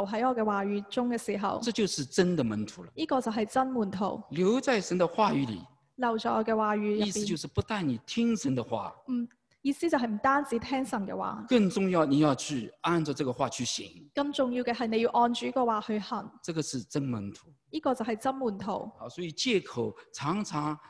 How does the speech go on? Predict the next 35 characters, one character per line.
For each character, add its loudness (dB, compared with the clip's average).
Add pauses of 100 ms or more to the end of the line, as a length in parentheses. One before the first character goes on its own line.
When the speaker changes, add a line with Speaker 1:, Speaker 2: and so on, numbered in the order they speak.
(100)
Speaker 2:
成 0
为 6
我 8
们 4
的 0
破 -2
口。 -16 (320)
Speaker 1:
所 2
以 2
藉 0
口 4
常 4
常 2
成 -4
為 0
我 2
哋 -4
嘅 -6
破 -2
口。 -2
Speaker 2:
所 0
以 4 (180)
魔 2
鬼 0
撒 0
旦 0
會 2
利 6
用 6
我 6
们 6
这 0
个 0
破 8
口 -4